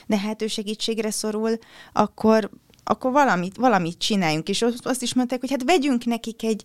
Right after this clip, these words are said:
egy, ö, lakást. <laughs> Szóval, hogy így, ők még más léptékben gondolkodnak. De hogy, hogy az, hogy erről, erről beszéljünk, az, ö, az szerintem azért is fontos, mert ezt a mítoszt is tök jó lenne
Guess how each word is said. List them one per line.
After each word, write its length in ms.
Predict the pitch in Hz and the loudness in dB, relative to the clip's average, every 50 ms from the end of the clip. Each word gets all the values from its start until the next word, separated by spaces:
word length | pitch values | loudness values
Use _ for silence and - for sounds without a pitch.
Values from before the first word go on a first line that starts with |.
| - - - - | -10 -20 -20 -4
egy, 280 | - - 233 240 202 226 | 0 0 2 2 2 0
ö, 100 | 247 247 | 0 2
lakást. 680 | 240 269 247 240 - 208 160 - 143 160 185 - - - - 277 277 277 311 320 - - 370 | 2 0 -2 -2 -4 -2 -2 0 -2 -2 -2 -2 2 4 6 8 10 10 10 10 10 8 8
<laughs> 480 | 330 - 453 - 466 440 - 247 453 466 | 6 6 8 8 6 6 6 4 2 4
Szóval, 220 | 294 285 269 277 | 6 6 6 6
hogy 180 | 269 302 277 254 | 6 4 2 4
így, 160 | 294 226 214 226 247 240 - - 233 - | 2 2 2 2 0 0 -2 0 2 4
ők 100 | 392 226 | 4 6
még 120 | 226 415 | 4 4
más 280 | 415 440 403 330 285 - | 4 4 2 2 0 0
léptékben 600 | - 262 247 262 262 - 226 196 202 220 208 214 | -2 -2 -4 -2 -2 -2 -2 -2 0 0 0 0
gondolkodnak. 920 | 202 208 208 208 208 208 196 190 190 202 - 208 202 196 202 208 208 208 - - - - - - - - - | 2 2 2 2 2 2 2 2 0 0 -2 -4 -4 -4 -4 -4 -6 -6 -8 -12 -18 -18 -18 -16 -18 -12 -4
De 240 | - 190 220 220 226 | 0 2 4 4 4
hogy, 380 | 233 233 254 233 240 208 - - _ - - - - - | 4 4 4 2 2 0 -4 -12 _ -20 -20 -20 -8 -4
hogy 340 | - 240 240 226 214 - - _ _ | 0 2 2 2 0 -2 -8 _ _
az, 320 | - 233 254 277 262 - | 6 6 6 6 4 2
hogy 140 | - 240 208 | 0 0 2
erről, 440 | 202 180 170 170 175 165 165 170 - - | 2 2 2 2 2 0 0 -2 -2 -2
erről 300 | - 185 190 180 170 175 | 0 0 2 0 0 0
beszéljünk, 840 | 165 170 175 - - - 190 180 175 185 185 190 196 202 208 - - - - - - - - - | -2 -2 -2 -2 -4 -4 -4 -4 -2 -2 -2 -2 -2 -2 -4 -4 -8 -14 -20 -20 -20 -18 -16 -4
az, 320 | - 180 180 175 160 160 | 0 0 0 2 0 2
ö, 240 | 175 170 175 175 175 - - _ _ _ - | 4 6 6 6 4 4 0 _ _ _ 0
az 220 | - 190 175 - - | 0 0 0 -4 -6
szerintem 300 | - 208 208 214 226 233 | -4 -2 0 2 2 2
azért 280 | 262 254 262 220 - 208 | 4 4 2 2 0 -2
is 120 | 190 - | -4 -4
fontos, 360 | - 196 190 190 185 185 - | -2 -2 -2 0 -2 -2 0
mert 140 | - 196 180 | 0 0 0
ezt 200 | 220 220 - - | 0 0 0 -2
a 40 | 190 | -2
mítoszt 420 | 190 190 196 - - 165 175 - | 0 -2 -2 -4 -4 -6 -6 -6
is 120 | 170 170 - | -8 -8 -8
tök 200 | - 208 202 - | -8 -8 -6 -4
jó 100 | 196 185 | -4 -4
lenne 460 | 170 160 151 160 156 156 156 - | -2 -2 -4 -4 -4 -4 -6 -6